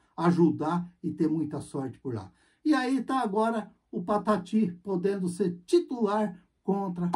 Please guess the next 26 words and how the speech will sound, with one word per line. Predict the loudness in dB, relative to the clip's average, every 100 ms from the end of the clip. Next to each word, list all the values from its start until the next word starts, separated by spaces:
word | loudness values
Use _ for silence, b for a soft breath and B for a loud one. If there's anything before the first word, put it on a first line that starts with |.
| -6 -8
a |
Chapecoense. | -4 -2 -2 -4 -4 -8 -8 -4
Vamos | 0 2 0
esperar, | -2 -2 -2 -4
porque | -4 -2
ainda | 0 2
vai | 0
ter | 0 -2 -4 b b b
sábado | -8 -2 0 0 0 0
e |
vai | -2 -2
ter | 0
domingo | 2 4 6 4 4 0 0 -8
pro | -12 -8
Carille | -2 2 2 2
dar | -2
uma | -2
ajeitada | -2 -4 -4 -8 -6 -2
nesse | -2 -4 -10
Santos | -8 -6 -6 -8 -10
e, | -8
quem | -8 -8
sabe, | -6 -8 -8 -10 -14 _ _
mais | 0 2 6
uma | 6 6
vitória | 2 -6 -4 -4 -4